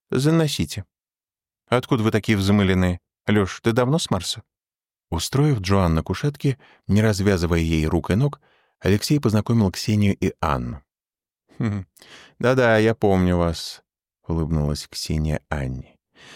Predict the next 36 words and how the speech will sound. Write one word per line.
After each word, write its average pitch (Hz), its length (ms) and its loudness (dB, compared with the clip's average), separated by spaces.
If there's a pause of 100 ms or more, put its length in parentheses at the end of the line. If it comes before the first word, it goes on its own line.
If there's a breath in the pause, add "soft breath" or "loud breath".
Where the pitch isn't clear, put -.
(240 loud breath)
«Я 156 140 2
любила 151 340 2
смотреть 131 420 0
программы 107 400 2
с 90 60 -4
вашим 95 240 0
участием, 80 480 -2
правда, 85 440 0
давно». 101 540 -2 (640)
«При 87 160 2
такой 92 320 0
жизни 92 320 2
у 80 80 4
нас 82 220 0
и 78 60 -2
вчера 76 520 0 (160)
давно», 69 500 0 (500)
пробурчал 69 540 -2
Алексей, 76 460 -2 (400 loud breath)
как-то - 300 -4
очень 87 340 0
по-домашнему 85 580 0
наливая 78 380 0
из - 220 -2
огромного 76 440 2
термоса, 85 400 0
который 71 300 -2
Ксения 71 340 0
всегда 73 300 -2
приносила 71 420 -2
из 69 140 2
дома, 85 300 0 (260 soft breath)
сладкий 92 500 -2
кофе - 320 -4
с - 120 -6
молоком. 73 500 -2